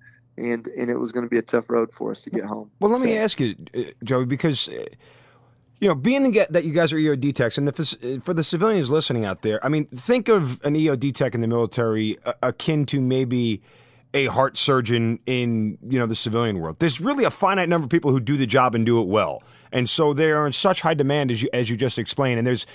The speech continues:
Speaker 2: there's Marine E O D, there's Army E O D, and there's even Air Force E O D. So there's, but there's not a lot of them. The, the numbers are very finite.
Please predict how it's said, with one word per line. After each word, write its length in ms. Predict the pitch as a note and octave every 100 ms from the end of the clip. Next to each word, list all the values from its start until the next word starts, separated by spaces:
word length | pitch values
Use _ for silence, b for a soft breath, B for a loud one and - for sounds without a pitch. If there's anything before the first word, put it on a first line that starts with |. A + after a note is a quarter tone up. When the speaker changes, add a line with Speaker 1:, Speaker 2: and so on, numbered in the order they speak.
| B
Speaker 2:
there's 180 | - G2+
Marine 260 | A#2+ D3
E 120 | C#3+ D3
O 100 | C3+
D, 160 | C3+
there's 160 | B2+ G#2
Army 240 | B2 C#3
E 60 | C3
O 40 |
D, 200 | B2 B2+
and 100 | A#2+
there's 100 | A2+
even 160 | B2 A#2
Air 120 | B2
Force 280 | - A#2 -
E 120 | A2
O 40 |
D. 200 | G2 G2+ F#2+
So 240 | - A#2+
there's, 240 | A2+ A#2 - B B
but 120 | C#3+
there's 140 | D#3+
not 140 | D3+ G3
a 60 |
lot 300 | D3 C#3 D3
of 60 | C#3
them. 180 | G2+ G#2
The, 100 | A2
the 140 | A#2
numbers 280 | C3+ D#3 C#3
are 60 | A#2+
very 180 | C3
finite. 420 | A2+ - C3+ A#2